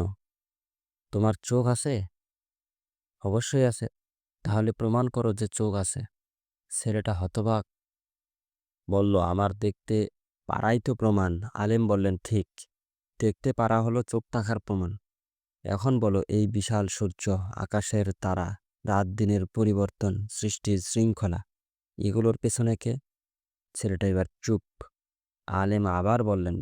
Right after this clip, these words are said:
"যেমন তোমার চোখ থাকার প্রমাণ হলো তোমার দেখা, তেমনি এই সৃষ্টির শৃঙ্খলা প্রমাণ করে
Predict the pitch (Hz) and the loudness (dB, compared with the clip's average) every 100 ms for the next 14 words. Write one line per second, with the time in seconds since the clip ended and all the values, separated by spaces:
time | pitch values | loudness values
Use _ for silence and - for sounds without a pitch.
0 | - 101 104 107 113 110 110 - 117 - | -4 0 2 2 0 0 0 -2 -6 -6
1 | - 120 127 123 117 - 107 120 135 123 | -6 -4 0 -2 -2 -2 2 2 2 2
2 | 107 104 - 101 104 101 98 - 92 92 | 2 2 0 0 0 0 -2 -2 -4 -6
3 | - _ _ _ _ - 101 107 117 120 | -10 _ _ _ _ -4 0 4 4 2
4 | - 117 127 - 117 - - 117 - - | 2 2 2 0 -4 -6 -2 -2 -2 -2
5 | 120 117 123 113 110 104 113 113 107 95 | 0 0 0 0 0 2 2 0 0 -2